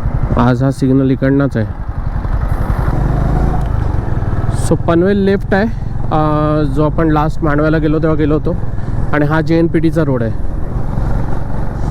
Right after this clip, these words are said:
So थोडा सुसाट हायवे आहे हा. आणि हे राईट साईडला जे पूर्ण कन्स्ट्रक्शन चालू आहे,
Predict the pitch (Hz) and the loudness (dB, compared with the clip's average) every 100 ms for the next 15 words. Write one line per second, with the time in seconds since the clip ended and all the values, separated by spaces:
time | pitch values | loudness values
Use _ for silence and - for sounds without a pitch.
0 | - - 139 - 175 190 190 185 185 185 | 0 0 0 2 2 2 2 0 0 0
1 | 180 - - - - - - - - 165 | -2 -2 -2 -2 -2 -2 0 0 0 0
2 | - 196 202 - 151 175 214 180 151 180 | 0 0 0 0 2 2 2 0 0 -2
3 | - - - - - - - - - - | -2 -2 -2 0 0 -2 -2 -2 -2 2
4 | - - - - - - - - 143 180 | 2 2 0 0 0 0 0 0 2 2
5 | 196 202 - - - - - - 160 175 | 2 0 0 0 0 0 2 2 2 2
6 | 214 196 202 190 196 202 190 196 - 175 | 2 2 2 2 2 2 2 2 0 0
7 | 202 185 202 196 196 196 202 | 0 2 2 2 2 2 0